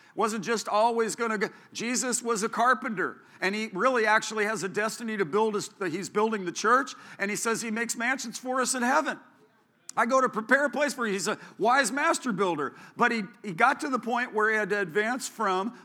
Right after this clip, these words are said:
the Nazareth carpentry shop of Joseph and move into the next phase and next tier of his life, right? So, well, like, for example,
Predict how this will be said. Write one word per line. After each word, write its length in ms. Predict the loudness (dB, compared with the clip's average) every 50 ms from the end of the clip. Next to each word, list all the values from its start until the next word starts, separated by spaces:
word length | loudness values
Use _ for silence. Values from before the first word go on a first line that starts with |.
| -6
the 80 | -4 -2
Nazareth 480 | 0 0 0 0 0 -2 -4 -4 -2
carpentry 500 | -2 2 2 2 2 0 -4 -4 -4 -4
shop 340 | -4 -2 0 2 2 2 2
of 120 | -2 -8 -4
Joseph 500 | -2 0 0 2 0 0 -2 -4 -6 -10 -18 -20 -10 -6
and 160 | -4 -2 0
move 180 | 0 0 0 -2
into 180 | -2 -2 -2
the 120 | -4 -2 -2
next 240 | -2 -2 -2 -4 -6
phase 400 | -4 -2 0 0 0 0 -2 -4
and 100 | -4 -4
next 240 | -4 -6 -6 -6
tier 160 | -4 -2 0 0
of 80 | 0
his 140 | -2 -4 -2
life, 300 | 0 0 0 0 -2 -2
right? 340 | 0 2 4 6 4 4 2 -2 -10 -20 -20 -20 -20 -20 -20 -20 -20 -10
So, 420 | _ 0 2 4 6 6 4 4 2 -6 -10 -6
well, 240 | -4 -2 -2 -2
like, 220 | 4 4 4 4 4
for 120 | 0 -2
example, 540 | -2 -2 -2 -2 -2 -2 -4 -6 -8 -8 -4